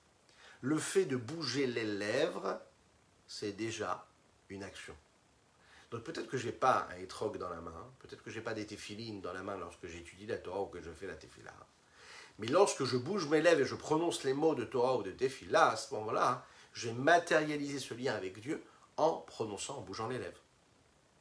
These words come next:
Donc, c'est quelque chose qui existe. Dans les pensées et dans les paroles, il y a une façon d'exprimer et de matérialiser cette présence divine et cette connexion à Dieu.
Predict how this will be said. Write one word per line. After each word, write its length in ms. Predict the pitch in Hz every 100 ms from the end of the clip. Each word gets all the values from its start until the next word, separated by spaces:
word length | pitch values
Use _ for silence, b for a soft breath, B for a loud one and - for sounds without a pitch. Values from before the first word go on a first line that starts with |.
| -
Donc, 80 | -
c'est 120 | -
quelque 100 | 113
chose 180 | 151 143
qui 100 | 147
existe. 600 | 127 127 175 - - - _ _ _ _ _ _ B B B B
Dans 220 | 120 165 160
les 120 | 156
pensées 640 | 143 135 - 135 107 - -
et 100 | 120
dans 140 | 131
les 140 | 135 123
paroles, 580 | 101 92 - 71 - - B B B 95
il 180 | 104
y 120 | 131 190
a 40 |
une 180 | 180 151
façon 540 | - 117 - 113 127 101
d'exprimer 960 | 110 127 - - - 135 123 139 180 180 - _
et 60 | 107
de 120 | 98
matérialiser 840 | 101 117 117 107 98 90 85 92 107
cette 160 | 101
présence 320 | - 85 87 80
divine 240 | 82 107
et 60 | 95
cette 180 | -
connexion 360 | - 87 - 92
à 60 | -
Dieu. 180 | 247